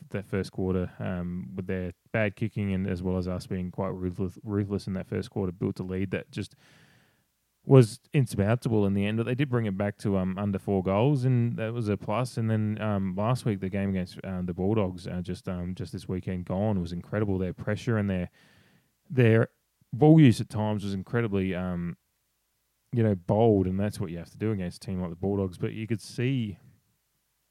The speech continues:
in that team the, the, the genesis of what, um, what Justin Longmuir is trying to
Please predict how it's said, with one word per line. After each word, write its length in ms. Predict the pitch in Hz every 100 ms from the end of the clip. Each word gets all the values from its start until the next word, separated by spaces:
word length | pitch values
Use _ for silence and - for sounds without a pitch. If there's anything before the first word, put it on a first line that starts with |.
| _
in 100 | 120
that 220 | 104 95 -
team 380 | 117 113 98
the, 200 | 95 95 -
the, 160 | 101 95 -
the 240 | 92 101 98
genesis 500 | 92 98 104 98 92
of 80 | 92
what, 220 | 95 -
um, 320 | 95 90 87 - _ _ _ _
what 160 | 127 110
Justin 320 | 104 95 107
Longmuir 320 | 101 104 98
is 80 | 95
trying 240 | - 101
to 80 | 90